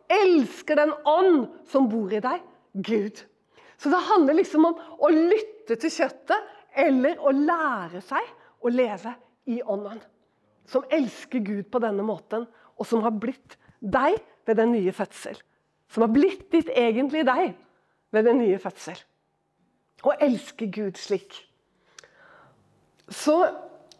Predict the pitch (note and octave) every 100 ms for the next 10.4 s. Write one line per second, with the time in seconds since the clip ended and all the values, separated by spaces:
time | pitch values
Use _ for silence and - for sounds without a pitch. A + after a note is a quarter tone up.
0 | _ _ - - - F4+ F#4+ - D#4+ -
1 | - B3 F#3 E3 D4 - - _ D4 F4+
2 | E4 D#4+ A3+ F3+ G3+ B3 - C4+ A#3+ -
3 | - C4+ F#3+ E3 C#4+ - _ _ A3+ A#3
4 | A3+ C4 A3 F#3+ - - - F#3 - F#3+
5 | F#3+ C4+ - _ - - G#3+ C4+ C4+ D4
6 | - F4+ - - D4 - G#3 A3 A3+ G4
7 | - _ _ A#3+ A#3 A#3+ C#4+ C#4+ - C4
8 | - A#3 G#3+ G#3+ D4 D#4+ - A3+ C4+ C4+
9 | E4+ B3+ D#4 D4 - - - - D4+ A#3
10 | - - A#3+